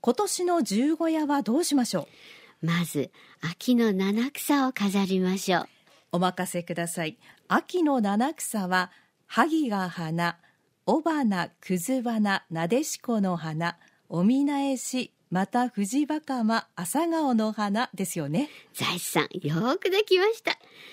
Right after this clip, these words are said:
Speaker 2: それから、子供たちが大好きなお団子。
Speaker 1: そうですね。では皆さん、今年の十五夜は花を飾り、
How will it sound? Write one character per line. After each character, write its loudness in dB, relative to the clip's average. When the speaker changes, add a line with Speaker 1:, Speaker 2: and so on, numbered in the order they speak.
Speaker 2:
そ -6
れ -2
か -4
ら、 -6
子 -2
供 4
た -4
ち -4
が -2
大 -2
好 -4
き 2
な 2
お -4
団 -4
子。 0
Speaker 1:
そ 2
う -4
で -8
す -6
ね。 0
で 4
は 2
皆 -2
さ -4
ん、 -10
今 -2
年 0
の 4
十 0
五 0
夜 0
は -4
花 2
を -2
飾 0
り、 -4